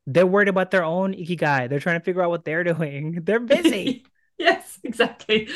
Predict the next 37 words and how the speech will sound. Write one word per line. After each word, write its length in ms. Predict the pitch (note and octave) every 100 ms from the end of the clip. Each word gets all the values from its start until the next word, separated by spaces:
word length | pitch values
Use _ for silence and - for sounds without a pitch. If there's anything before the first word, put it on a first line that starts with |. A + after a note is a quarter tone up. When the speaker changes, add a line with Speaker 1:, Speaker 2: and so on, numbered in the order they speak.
| F4
Speaker 1:
Everyone 280 | C#4+ F#3 A#3+
Speaker 2:
There's 80 | A#3
Speaker 1:
else 60 | A#3+
is 40 | G#3+
busy. 540 | A#3+ A3+ G#3 D3 D3 -
Speaker 2:
Yeah, 200 | B3+ B3+ -
actually, 340 | C4+ - A3+
like, 260 | G#3+ G#3+ - _ _ _ _ _ -
most 240 | A3+ D#3
of 100 | C4
the 80 | C4+
time, 520 | - G#3 G#3 B3 B3+ _ _ -
no 140 | -
one's 260 | G3 F#3 -
paying 300 | D4 D4 D4
attention. 540 | C4+ G#3+ F#3 E3+ - _ _
<laughs> 60 | - - - _
No 220 | A3+ C4+
one 240 | C#4 B3+ C#4
cares. 260 | G#3+ G#3
We're 160 | G#3+ G#3
all 240 | A3+ B3
too, 260 | B3 A3 G3+
like, 320 | F#3+ F#3 F3 - - - - _ _ _ _ _ -
tu-, 280 | B3 A#3
turned 300 | A3+ A#3+ A#3+
up 200 | A3 G#3+
in 80 | F#3+
our 140 | F#3 G3
own 140 | G3
shit 220 | G#3+ F3
anyway. 460 | E3+ E3 D#3+ D#3 E3+
So 220 | F3 E3
it's 180 | - -
like, 340 | F3 E3 D#3+ _ _ _ _ _ -
just, 220 | A#3 - _ -
yeah, 200 | G#3+